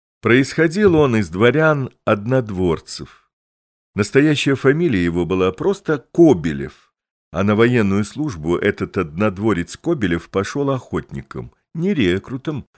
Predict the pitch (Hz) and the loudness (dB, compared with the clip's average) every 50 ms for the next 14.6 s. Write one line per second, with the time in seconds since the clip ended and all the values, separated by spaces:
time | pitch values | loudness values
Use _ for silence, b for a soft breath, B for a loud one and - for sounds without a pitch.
0 | _ _ _ - 85 101 101 - 117 104 90 82 73 76 71 73 73 - 98 92 | _ _ _ -12 -10 -8 -4 -2 0 0 0 0 -2 -4 -6 -8 -8 -6 -6 -6
1 | - - 135 127 - 180 208 233 247 226 208 - 208 190 - - - 139 147 139 | -6 -6 -8 -6 -4 -4 -4 -4 -4 -6 -4 -2 -4 -4 -4 -8 -10 -10 -8 -6
2 | 139 127 110 127 117 92 78 67 67 67 76 90 104 - 151 170 170 160 113 85 | -6 -6 -4 -4 -4 -2 -4 -4 -6 -8 -8 -6 -6 -4 -2 -2 -2 -2 -2 -4
3 | 71 67 64 62 62 - _ _ _ _ _ _ _ _ _ - 107 - 131 123 | -4 -6 -8 -10 -12 -14 _ _ _ _ _ _ _ _ _ -4 0 2 4 2
4 | 127 123 147 139 127 - - 120 117 120 123 131 143 185 185 135 95 82 82 82 | 4 2 2 2 2 0 -2 -2 -2 0 0 -2 -2 -2 -2 -2 -2 -2 -2 -4
5 | 87 - - 95 - 113 101 101 104 127 123 107 - - 87 85 85 101 107 117 | -4 -6 -6 -6 -4 -4 -4 -2 0 0 -2 -2 -2 -6 -6 -4 -2 -2 -2 -2
6 | 104 87 82 82 82 - - 113 104 98 - - - 80 - - - 156 202 170 | -2 -2 -4 -6 -6 -4 -2 -2 -2 -2 -2 -6 -10 -10 -10 -8 -6 -6 -6 -6
7 | - 80 80 71 - _ _ _ _ _ _ _ _ - 80 87 107 127 127 - | -6 -8 -8 -8 -8 _ _ _ _ _ _ _ _ -8 -2 0 2 2 2 0
8 | - - 98 87 - - - 82 80 78 - - 76 73 71 85 85 85 87 87 | -2 -4 -6 -6 -6 -6 -6 -6 -6 -6 -6 -8 -8 -4 -2 -2 0 0 0 0
9 | 87 90 87 82 90 95 - - - 80 71 67 64 62 64 - - - - - | 0 -2 -2 -2 -6 -8 -6 -6 -6 -4 -4 -6 -8 -10 -12 -14 -16 -18 -20 -20
10 | - - _ _ _ _ _ _ _ _ _ _ _ _ _ _ - 131 151 156 | -20 -20 _ _ _ _ _ _ _ _ _ _ _ _ _ _ 0 0 0 2
11 | 151 156 151 - 185 202 196 - 110 90 87 80 80 85 82 82 98 127 143 190 | 0 -2 0 0 -2 -2 -2 -2 -2 -2 0 0 -2 -2 -4 -4 -4 -2 -2 0
12 | 202 196 175 180 185 170 165 175 156 127 110 101 95 - - - - 98 92 143 | 0 0 0 0 0 0 0 -2 0 0 0 0 0 -2 -6 -4 -4 -2 0 2
13 | 170 175 139 131 101 95 92 - - 98 95 - - 135 131 113 117 120 117 101 | 0 2 2 0 0 -2 -2 -2 -4 -4 -4 -2 -4 -4 -4 -4 -4 -6 -4 -4
14 | 107 104 85 80 76 71 69 69 71 69 69 | -4 -4 -2 -2 -4 -4 -4 -6 -8 -10 -10